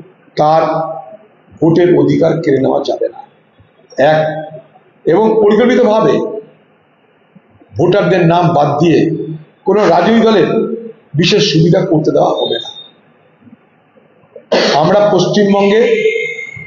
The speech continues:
ভোট চুরি হতে দেব না, যে কথা রাহুল গান্ধী সারা দেশের মানুষকে বলছে, আমরা ভোট চুরি দেবো না দেশে, আমরা ভোট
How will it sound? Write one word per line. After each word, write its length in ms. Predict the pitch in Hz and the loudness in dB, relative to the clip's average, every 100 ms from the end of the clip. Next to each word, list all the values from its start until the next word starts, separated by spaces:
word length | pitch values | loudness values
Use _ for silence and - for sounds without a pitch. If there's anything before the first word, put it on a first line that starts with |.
| - | -4
ভোট 260 | 139 190 214 - - - | 0 2 2 0 -2 -2
চুরি 220 | 180 170 | 0 2
হতে 160 | 185 170 | 4 4
দেব 200 | 131 151 | 2 2
না, 120 | 156 - - - - _ _ _ _ | 0 -2 -6 -14 -20 _ _ _ _
যে 80 | 151 | 0
কথা 200 | 190 190 | 2 2
রাহুল 260 | 175 180 196 | 2 2 2
গান্ধী 280 | 208 208 | 2 2
সারা 240 | 208 170 175 | 2 2 2
দেশের 260 | 170 220 | 2 2
মানুষকে 320 | 202 185 - 170 | 0 0 0 2
বলছে, 300 | 151 147 156 151 - - - - - - - _ | 2 2 0 0 -4 -6 -4 -4 -6 -10 -20 _
আমরা 540 | 120 147 170 180 160 - | -2 2 2 2 -2 0
ভোট 160 | 156 165 | 2 2
চুরি 220 | 165 165 160 | 2 2 2
দেবো 180 | 151 | 2
না 80 | 147 | 0
দেশে, 360 | 110 139 156 185 185 - - - _ - | 0 0 0 0 -2 -4 -10 -12 _ -4
আমরা 260 | 165 208 | 0 0
ভোট 340 | 160 - 214 | 0 2 2